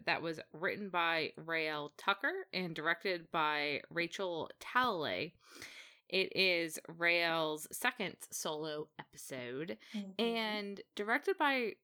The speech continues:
Speaker 1: Rachel Talalay. I was like, "Is this the first time that we've seen a, a, a female director?"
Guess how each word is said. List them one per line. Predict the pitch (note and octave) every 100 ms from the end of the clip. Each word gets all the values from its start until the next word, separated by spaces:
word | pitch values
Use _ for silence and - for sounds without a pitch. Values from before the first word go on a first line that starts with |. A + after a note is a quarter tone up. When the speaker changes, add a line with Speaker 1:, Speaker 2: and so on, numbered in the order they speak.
| -
Speaker 1:
Rachel | G#3+ C4+ D#4 D4
Talalay. | - - C#4+ A#3 E3 D3 C#3+ C3 - -
I | - A3 G#3+ G3+ - _ _ -
was | A3 A3
like, | A3+ G#3 - -
"Is | C4+
this | F#4+
the | G#4+
first | A4 A4+
time | A#4 A4
that | A4+
we've | G#4
seen | G4 G4+ G#4 G#4
a, | D#4
a, | A3+ A3+ - C#4 C#4+ - - -
a | B3
female | D4 D4 D#4+ D#4+
director?" | C#4 B3+ C#4+